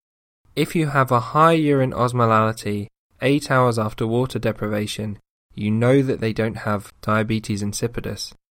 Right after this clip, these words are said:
so there's no purpose for giving A D H and doing the full test. You can exclude at this point that they have any diabetes insipidus. So just to briefly summarize those results,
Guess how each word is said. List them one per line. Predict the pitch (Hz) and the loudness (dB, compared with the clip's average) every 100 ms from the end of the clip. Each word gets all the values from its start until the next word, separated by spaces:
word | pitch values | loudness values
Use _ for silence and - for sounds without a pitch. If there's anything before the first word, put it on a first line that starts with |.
| _ _ | _ _
so | 110 | -6
there's | 110 107 113 | -4 -4 -2
no | 117 123 123 | 2 2 2
purpose | - 113 110 107 - | 0 -2 -2 -8 -8
for | - 107 | -10 -6
giving | 107 104 104 - | -4 -2 -6 -6
A | 113 107 | -6 -4
D | 107 | -4
H | 104 104 - - - | -4 -6 -8 -16 -10
and | 104 | -8
doing | 101 104 104 | -4 -4 -4
the | 104 | -6
full | - 107 110 117 _ | -4 -2 -4 -8 _
test. | - 110 - - - _ _ _ _ _ - | -10 -10 -10 -16 -18 _ _ _ _ _ -6
You | 113 | -6
can | 117 110 | -2 -4
exclude | - - - 127 123 117 | -2 -8 -4 2 4 4
at | 107 - | 2 -2
this | 107 - | -4 -4
point | - 104 98 98 - - - - | -6 -4 -4 -6 -14 -20 -16 -12
that | - | -8
they | 101 | -8
have | 101 104 - | -4 -6 -4
any | 110 107 | -2 -2
diabetes | 101 101 101 104 98 104 | 0 -2 -2 -4 -8 -8
insipidus. | 98 95 113 - 104 - - _ _ _ _ _ _ _ _ _ _ _ - | -8 -10 -10 -10 -14 -16 -20 _ _ _ _ _ _ _ _ _ _ _ -4
So | 120 | -2
just | 117 160 | 0 0
to | 139 | 0
briefly | 123 139 - 120 | 4 2 2 -4
summarize | - 123 120 113 113 | 0 2 4 2 2
those | 113 104 | -2 -2
results, | 98 98 107 190 - | -4 -4 -4 -4 -12